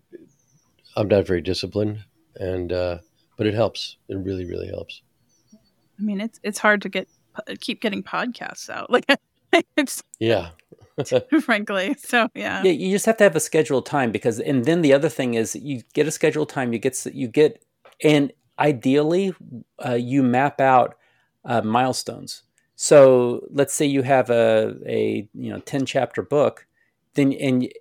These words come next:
Speaker 3: you have a due date. Usually when you're working with a publisher, you have to estimate when's this book going to be done. And then you take that and you get a calendar in front of yourself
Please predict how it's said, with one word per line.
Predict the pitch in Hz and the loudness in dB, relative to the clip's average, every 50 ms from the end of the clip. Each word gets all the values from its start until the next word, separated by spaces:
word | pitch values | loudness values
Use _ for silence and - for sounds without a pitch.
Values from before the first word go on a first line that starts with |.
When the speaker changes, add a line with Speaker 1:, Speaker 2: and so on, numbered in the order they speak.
| _ _ - | _ _ -4
Speaker 3:
you | 135 127 135 | -2 2 4
have | 151 135 | 4 4
a | 120 110 | 4 2
due | 95 127 143 156 | 2 2 0 2
date. | 131 120 107 104 98 | 4 4 4 4 2
Usually | 127 143 160 - 151 131 131 | 0 0 0 0 -2 0 0
when | 123 131 127 | 0 0 0
you're | 123 117 | -2 -2
working | 117 120 - - 113 | -2 -4 -4 -4 -8
with | 107 - | -8 -8
a | 107 | -8
publisher, | - 160 190 214 214 - - 120 113 | -4 -4 -4 -4 -4 -6 -4 -4 -4
you | 110 107 117 120 | -4 -2 -4 -6
have | 104 131 135 147 - - | -4 -2 -4 -2 -2 -4
to | 123 113 - | -8 -8 -8
estimate | - 107 127 120 - - 127 117 113 110 - - - | -6 -6 -6 -6 -4 -4 -4 -4 -4 -4 -6 -8 -12
when's | - 113 123 131 135 123 - | -10 -8 -6 -6 -6 -6 -8
this | 117 110 - | -10 -12 -10
book | - - 123 104 | -6 -6 -6 -6
going | - 120 113 107 | -4 -4 -6 -6
to | 98 87 | -6 -8
be | 101 98 | -10 -8
done. | 87 - 120 - 95 90 98 95 - _ _ _ _ _ _ _ _ _ _ _ - | -4 -4 -2 -2 -2 -4 -8 -12 -18 _ _ _ _ _ _ _ _ _ _ _ -2
And | 135 131 127 123 131 | 0 0 2 2 2
then | 135 135 | 2 2
you | 127 127 | 0 -2
take | 123 - - 160 165 151 - - | -2 -4 -2 -4 -4 -4 -4 0
that | - 139 143 135 120 - - - _ _ _ _ _ _ _ _ _ - | 4 6 6 8 6 6 4 0 _ _ _ _ _ _ _ _ _ -4
and | - 120 123 127 123 123 120 117 - | 0 0 2 2 2 0 -2 -4 -6
you | - 120 107 | -6 -4 0
get | 101 117 110 | 2 4 2
a | 110 | 2
calendar | - 131 127 143 151 127 117 | 0 -2 -2 -2 -2 -2 -4
in | 107 95 | -6 -6
front | - 107 101 95 | -8 -8 -8 -8
of | 87 | -8
yourself | 90 92 - - 104 98 98 104 - | -10 -10 -8 -6 -6 -4 -6 -6 -8